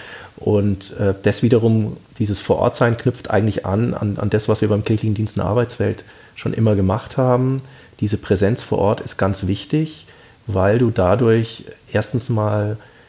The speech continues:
äh, eine ganz andere Wahrnehmung vom Betrieb bekommst. Also es geht wirklich bis in die Basics rein, dass du sagst, „Okay, wie, wie sieht's hier aus? Wie riecht's hier? Äh, wie ist die Temperatur?“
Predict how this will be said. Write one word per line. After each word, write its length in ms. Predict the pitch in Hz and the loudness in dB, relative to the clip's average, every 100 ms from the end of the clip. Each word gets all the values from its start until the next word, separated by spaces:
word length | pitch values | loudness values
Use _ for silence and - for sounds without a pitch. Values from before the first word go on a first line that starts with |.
| - - | -20 -10
äh, 80 | 113 | -4
eine 280 | 104 101 | -2 0
ganz 180 | 107 107 | 0 0
andere 240 | - 107 95 | 2 2 2
Wahrnehmung 400 | 87 117 135 127 | 2 2 2 0
vom 160 | - | -2
Betrieb 320 | 117 - 131 | -4 -2 -6
bekommst. 520 | 127 - 113 113 117 - | -6 -4 -2 -2 -2 -4
Also 120 | 98 | -2
es 140 | - | -2
geht 220 | - 104 | -2 0
wirklich 400 | 110 - 117 - - - | 0 0 -2 -4 -12 -4
bis 140 | 123 | 0
in 40 | 135 | 2
die 80 | 110 | 2
Basics 540 | 85 110 147 - - | 2 2 0 -4 -2
rein, 300 | 120 120 127 - - - | 0 0 -2 -6 -20 -10
dass 200 | - 101 | -6 -4
du 80 | 101 | -2
sagst, 240 | 98 95 | -2 -4
„Okay, 300 | - - 104 | -8 -4 -2
wie, 180 | 98 - - | 0 -2 -4
wie 80 | 104 | -2
sieht's 240 | 113 - | -2 -2
hier 200 | - - | -2 0
aus? 300 | 98 123 120 | 2 2 2
Wie 120 | 107 | -2
riecht's 340 | 104 123 - - | 0 -2 -4 -6
hier? 520 | 120 110 104 104 107 - - - - - | -2 0 2 0 -2 -8 -16 -16 -18 -14
Äh, 280 | - 101 98 - - | -4 0 0 -2 -4
wie 100 | 104 | -2
ist 100 | - | 0
die 80 | 131 | 2
Temperatur?“ 920 | 131 127 123 - 113 113 107 104 107 | 2 2 -2 -2 -2 2 2 0 -2